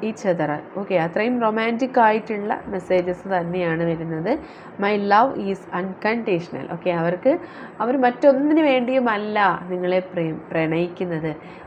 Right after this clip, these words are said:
ഉപാധികളില്ലാത്തൊരു പ്രണയമാണ് അവർക്ക് നിങ്ങളോടുള്ളത്. "And I want to see you. I think about you day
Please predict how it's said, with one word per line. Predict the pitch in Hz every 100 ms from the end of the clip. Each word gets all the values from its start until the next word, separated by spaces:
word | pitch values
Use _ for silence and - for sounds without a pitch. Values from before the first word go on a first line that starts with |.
| -
ഉപാധികളില്ലാത്തൊരു | 190 202 214 233 262 277 277 214 190 180 - 190
പ്രണയമാണ് | 190 180 165 170 175 170 165
അവർക്ക് | 165 165 165 247 - - - -
നിങ്ങളോടുള്ളത്. | 175 170 170 170 170 156 151 151 156 - - - - - - - - - - - - - - 175 165
"And | 165
I | - - 196 220
want | 233 247
to | - 262
see | - 254 262 262
you. | 240 302 - - - - - 165
I |
think | 180 - 233
about | 254 247 254 254 254
you | 247
day | 254 196 196